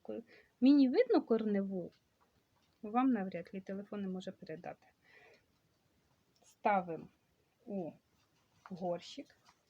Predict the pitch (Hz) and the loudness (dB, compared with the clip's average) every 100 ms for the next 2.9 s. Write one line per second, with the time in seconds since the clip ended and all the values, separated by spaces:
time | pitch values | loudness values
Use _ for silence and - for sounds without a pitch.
0 | _ _ _ _ 202 220 226 226 208 196 | _ _ _ _ -2 2 2 0 -4 -4
1 | 190 - _ _ 196 233 - - - _ | -6 -10 _ _ -12 -12 -12 -18 -20 _
2 | _ - 185 185 202 247 - 277 | _ -16 -14 -12 -10 -10 -8 -8